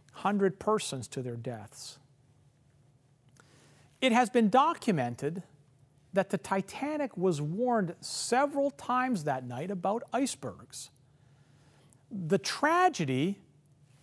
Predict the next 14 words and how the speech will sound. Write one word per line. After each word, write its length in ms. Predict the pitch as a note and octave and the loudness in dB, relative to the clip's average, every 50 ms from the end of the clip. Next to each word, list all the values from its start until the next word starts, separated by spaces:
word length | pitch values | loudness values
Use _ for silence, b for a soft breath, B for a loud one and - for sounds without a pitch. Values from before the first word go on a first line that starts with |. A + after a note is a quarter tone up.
| _ - | _ 4
might 280 | E3 G3+ E4 F#4 F#4 | 6 8 8 8 6
have 160 | D#4 D4+ A#3+ | 6 4 4
been 140 | F#3+ B3 A#3+ | 4 4 4
averted 680 | A3+ G#3 E3 D#3+ G3 D4 E4+ E4 A3 D#3 D3 D#3 G3+ - - _ _ _ _ _ _ _ _ _ _ _ _ _ _ _ | 4 4 2 2 4 4 4 6 6 4 4 2 0 -4 -10 _ _ _ _ _ _ _ _ _ _ _ _ _ _ _
if 220 | A3 A#3 - - - | 0 0 0 0 0
the 120 | - G3 | 2 4
wireless 800 | F#3+ F3+ E3+ F3 F3+ G#3 A#3 C#4 D4+ D4+ D4 D4 C#4 - - - - - | 4 4 2 2 0 2 2 2 2 2 2 0 0 -2 -6 -10 -10 -6
operator 800 | - C#4+ D4+ D4+ - - D#3+ C#3 B2+ A#2+ A#2+ A#2 C3+ F3 F#3+ F3+ - _ _ _ _ _ _ _ _ _ _ _ _ _ _ _ _ _ | -2 0 0 -2 -2 -4 -2 -2 -2 -2 -2 -4 -4 -4 -4 -8 -12 _ _ _ _ _ _ _ _ _ _ _ _ _ _ _ _ _
had 180 | - - A3 A3 | -6 -6 -6 -6
heeded 420 | - - - - E3+ D#3 E3+ F3 | -6 -6 -2 -2 0 0 0 0
the 80 | D#3+ F#3 | 0 -2
warnings. 720 | F3+ F3 F#3+ G#3+ A#3+ B3 G#3 C3+ G2+ A#2 - - - - _ _ _ _ _ _ _ _ _ _ _ _ _ _ _ _ _ _ b b b b b b b b b b b b b b b b b _ _ - - _ - | -2 0 -2 -2 -2 -4 -6 -6 -8 -14 -18 -20 -20 -20 _ _ _ _ _ _ _ _ _ _ _ _ _ _ _ _ _ _ b b b b b b b b b b b b b b b b b _ _ -20 -20 _ -6
You 120 | - E3+ D#3+ | -4 -4 -2
see, 380 | - - - B3 C4+ B3 G3 | -2 0 2 2 2 0 -2